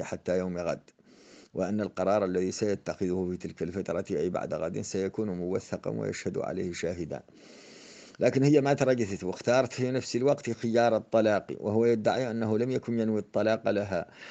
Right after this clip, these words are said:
وإنما كان يريد أن يخوفها. هذه الكلمة كثير قولانها ضرك وكثير استولان عنها، عنه دور يخوف.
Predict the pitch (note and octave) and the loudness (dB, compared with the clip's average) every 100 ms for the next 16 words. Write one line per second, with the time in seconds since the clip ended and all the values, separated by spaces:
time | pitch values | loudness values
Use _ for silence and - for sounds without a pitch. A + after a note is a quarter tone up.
0 | - - F2+ G#2+ A#2 A2+ A#2 A2+ A#2 A2 | -12 -6 -2 0 0 0 0 2 2 2
1 | A#2+ A2 F#2 G#2+ G2 - G#2 G2 F2 F#2 | 2 0 0 -2 -4 -2 0 -2 -2 0
2 | E3 - D3+ C#3+ A#2 - - - - - | 0 2 2 0 -2 -8 -14 -20 -20 -20
3 | - - _ - C#3 B2 D3 A#2+ A#2 A#2 | -20 -20 _ 2 4 6 4 4 2 4
4 | A#2+ A2 G#2+ G#2+ A#2 G2 - G#2+ A#2 G#2+ | 4 2 2 2 0 -4 -2 0 0 -2
5 | - G#2 G2+ G2 G2 D2 G#2+ G#2 G2+ G2 | -2 -2 0 0 -2 -6 -6 -4 -4 -4
6 | G2 F#2+ F#2+ G2 F#2+ F#2+ F2+ - | -4 -2 -4 -2 -4 -4 -6 -8